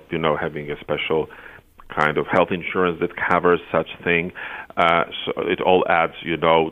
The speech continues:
to, to the numbers. Um, and yeah, people are planning their life career, you know, um, being, as I said, mid-thirties, no near to making a family. Um, so that's, that's an opportunity for them.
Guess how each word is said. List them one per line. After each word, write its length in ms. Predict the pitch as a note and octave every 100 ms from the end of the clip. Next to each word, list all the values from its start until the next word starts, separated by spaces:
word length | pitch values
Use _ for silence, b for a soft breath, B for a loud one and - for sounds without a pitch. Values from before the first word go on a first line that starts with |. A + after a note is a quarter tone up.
| -
to, 400 | - D#2+ D2+ D2 - -
to 220 | D#2+ D#2+
the 120 | D2+
numbers. 400 | D#2 D#2 D2+ F2 - -
Um, 440 | G2 D#2+ D#2+ D#2 -
and 360 | E2+ E2 E2 D#2 -
yeah, 160 | G2+
people 300 | F2 G#2 A2
are 100 | F#2
planning 380 | - F2 F2+ E2
their 160 | D#2+ D#2
life 240 | D#2 E2 -
career, 460 | - D2 D#2 D#2 D#2
you 120 | D#2+
know, 360 | C#2+ D2 D2 C#2+
um, 500 | D#2 D2+ D2 C#2+ C2 - G1+ -
being, 240 | D#2 D#2 C#2
as 120 | D2
I 120 | D#2 -
said, 120 | D#2+
mid-thirties, 600 | D#2+ D#2 - E2 D#2+ D#2
no 200 | E2+ E2
near 220 | E2 D#2+ D#2
to 180 | -
making 340 | D#2 D2+ - D2+
a 40 |
family. 420 | D2+ D2+ D2 D2 D2 B B B B -
Um, 440 | E2+ D2 D2 C#2+ - _ _ - -
so 280 | D#2 D2+ -
that's, 200 | E2+ D#2+ - - -
that's 160 | D#2+ -
an 100 | D#2+
opportunity 640 | D2+ D2+ - D2 D2 D2
for 200 | - A1+
them. 260 | A#1+ A#1